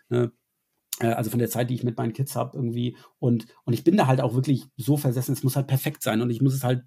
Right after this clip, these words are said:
zwanzig Mal trainieren, weil ich halt auch so nervös bin auf der Bühne, ne, dass ich halt durch das, durch das Training, ne, kannst du es dann halt,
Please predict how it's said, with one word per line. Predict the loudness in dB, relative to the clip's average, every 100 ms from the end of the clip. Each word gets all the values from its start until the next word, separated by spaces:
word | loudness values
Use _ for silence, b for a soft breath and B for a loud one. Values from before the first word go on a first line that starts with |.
| -8
zwanzig | 0 2 2 2
Mal | 2
trainieren, | 4 4 6 4 2 B B
weil | 4
ich | 6
halt | 6
auch | 8
so | 8
nervös | 10 10 8 8
bin | 2 0
auf | 0
der | -2
Bühne, | 4 6 6 2 B 4
ne, | 6
dass | 6 2
ich | 2
halt | 4 4 2 B B 4
durch | 4
das, | 6 4 2 0
durch | 2 4
das | 4
Training, | 4 6 8 8 8
ne, | 8 6
kannst | 2 2
du | 2
es |
dann | 4 8
halt, | 8 6